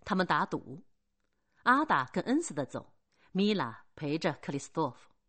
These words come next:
他们分开了。到了山岗上，米拉仰躺在草地上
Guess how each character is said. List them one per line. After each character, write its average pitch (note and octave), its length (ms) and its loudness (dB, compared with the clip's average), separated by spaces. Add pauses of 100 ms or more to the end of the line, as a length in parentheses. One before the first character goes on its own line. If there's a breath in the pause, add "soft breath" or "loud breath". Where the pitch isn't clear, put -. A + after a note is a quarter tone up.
(1080)
他 F#3 140 2
们 D3 160 0
分 F#3 320 -4
开 D#3 200 -12
了。 - 180 -20 (1300)
到 C#4+ 120 2
了 G#3 80 0
山 C4+ 240 -4
岗 C#4 200 -2
上， D#3 240 -8 (440)
米 G#3+ 200 4
拉 D#3 220 0
仰 D3+ 320 -4
躺 D#3+ 180 -8
在 C#3 80 -6
草 D3 240 -4
地 E3+ 180 -6
上 C#3+ 220 -10